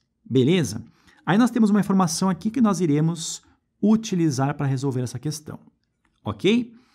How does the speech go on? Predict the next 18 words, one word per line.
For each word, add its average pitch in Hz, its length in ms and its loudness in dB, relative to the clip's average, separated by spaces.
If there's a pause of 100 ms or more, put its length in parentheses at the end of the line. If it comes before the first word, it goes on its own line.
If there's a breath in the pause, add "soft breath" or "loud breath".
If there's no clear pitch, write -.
(400 soft breath)
Olha 240 220 2
só, 92 220 -6
pessoal, - 320 -8
nós 123 100 -4
temos 190 260 0
o - 20 -4
seguinte. - 540 -6 (600 soft breath)
A 240 100 4
fórmula, 139 680 0
como 165 160 2
é 156 40 2
juros 120 220 -2
compostos, - 880 -4 (1600)
do 120 140 0
montante 175 920 4 (480 soft breath)
é 170 120 0
dada 139 320 4
por 117 220 -2